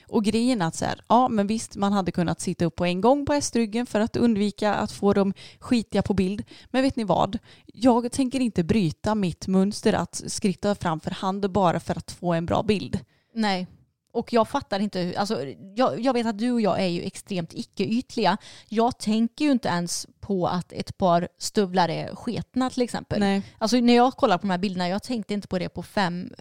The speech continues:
Speaker 2: för fem öre. Men uppenbarligen så gör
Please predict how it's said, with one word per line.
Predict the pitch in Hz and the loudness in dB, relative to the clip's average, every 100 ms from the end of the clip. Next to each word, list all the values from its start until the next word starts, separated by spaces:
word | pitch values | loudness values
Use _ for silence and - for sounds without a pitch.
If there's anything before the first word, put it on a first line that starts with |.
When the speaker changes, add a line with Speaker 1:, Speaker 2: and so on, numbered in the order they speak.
| - | -20
Speaker 2:
för | - 220 | -4 -4
fem | 214 180 | -2 -2
öre. | 208 170 196 240 - - - _ _ _ | 0 2 2 -2 -6 -20 -20 _ _ _
Men | 226 233 107 69 | 0 0 -2 -10
uppenbarligen | - 233 214 208 220 240 | -8 -6 -2 0 0 0
så | 233 240 | 0 0
gör | 214 196 180 175 | 2 2 4 2